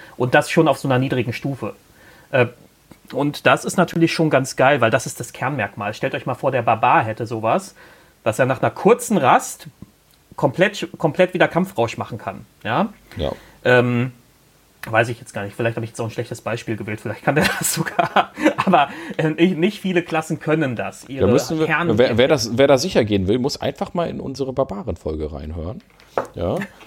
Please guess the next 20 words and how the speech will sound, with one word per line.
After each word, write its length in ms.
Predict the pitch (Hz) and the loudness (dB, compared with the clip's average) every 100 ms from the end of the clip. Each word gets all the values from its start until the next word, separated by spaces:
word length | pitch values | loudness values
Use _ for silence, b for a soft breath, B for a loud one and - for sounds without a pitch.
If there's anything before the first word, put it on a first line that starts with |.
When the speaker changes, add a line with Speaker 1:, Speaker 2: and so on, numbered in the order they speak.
| 330 | 2
Speaker 2:
Ähm, 340 | 107 104 104 104 | 6 6 6 2
<laughs> 1700 | 104 104 101 - - - - - - - - - - - 117 101 - | 0 -2 -4 -6 -4 -4 -6 -14 -10 -8 -8 -10 -16 -16 -12 -12 -2
können 140 | 131 127 | 0 4
wir 60 | |
ja 60 | 113 | 4
selber 260 | 101 113 | 6 6
nochmal 240 | 101 104 95 | 6 4 2
reinhören. 380 | 92 104 95 101 | 2 0 0 0
Auf 120 | 107 | 0
jeden 220 | 131 139 | 0 2
Fall, 800 | 139 127 127 123 117 113 113 113 | 4 6 4 4 4 6 6 4
äh, 40 | - b b | -2 b b
ja, 220 | 104 87 - | 2 2 2
das 180 | 110 113 | 0 4
wäre 280 | 117 104 98 | 2 4 0
die 320 | 92 98 95 | 0 0 0
Quelle 280 | 90 95 95 | 0 2 2
der 240 | 92 87 - | 2 -2 -6
Inspiration. 720 | 101 - 101 87 - 123 127 | -8 -4 -2 -2 0 0 0
Stunde, 560 | - 147 143 139 135 | -2 0 4 4 4